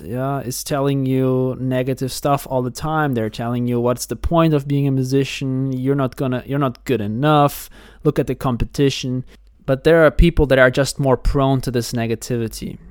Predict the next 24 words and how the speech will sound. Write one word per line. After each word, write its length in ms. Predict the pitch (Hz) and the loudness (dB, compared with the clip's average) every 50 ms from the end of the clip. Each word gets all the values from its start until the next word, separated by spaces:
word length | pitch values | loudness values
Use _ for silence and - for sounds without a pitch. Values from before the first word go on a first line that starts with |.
| - - | -16 -8
And 140 | - 135 135 | -4 0 0
it's 260 | 139 131 - - - | 0 0 -2 -6 -10
from 280 | - - - 123 131 135 | -10 -8 -6 -4 0 2
these 180 | 156 170 160 | 4 4 4
people 320 | - - 156 151 - 147 131 | 2 2 0 2 2 2 2
that 220 | 131 123 - - | 2 0 0 -2
you 80 | 120 117 | -4 -4
have 180 | 127 127 - | -4 -6 -8
to 120 | - - 123 | -10 -10 -10
stay 220 | - - 135 123 | -6 -2 0 0
away 280 | 113 110 110 123 135 131 | 0 0 2 2 2 0
from. 260 | - - 117 104 - - - _ _ _ _ _ _ _ _ _ _ _ _ _ _ | 0 -4 -6 -8 -8 -12 -18 _ _ _ _ _ _ _ _ _ _ _ _ _ _
I 100 | - 143 | -2 -2
remember 380 | 151 151 156 175 196 214 220 208 | 0 0 0 0 0 2 0 4
particularly 840 | 208 - 165 151 - 190 180 - - 170 165 156 151 143 143 143 143 | 4 4 4 4 2 0 0 0 2 2 4 4 2 2 0 -2 -2
when 200 | 139 143 143 143 | -2 -4 -4 -2
I 60 | 139 | 0
was 220 | 139 143 139 131 - | 0 0 0 -2 -4
still 260 | - - 160 151 143 | -2 0 2 2 2
studying 520 | - - - 151 143 147 151 147 139 135 | 0 -2 0 0 2 2 2 0 0 -2
in 160 | 127 120 123 | -4 -4 -6
Germany, 500 | 120 - 147 147 160 165 156 131 123 123 | -2 0 2 4 4 2 2 -2 -4 -4
in 100 | 127 127 | -4 -6
Cologne, 520 | 127 - - 131 143 143 131 131 127 131 | -6 -4 -2 0 0 0 0 0 -2 -6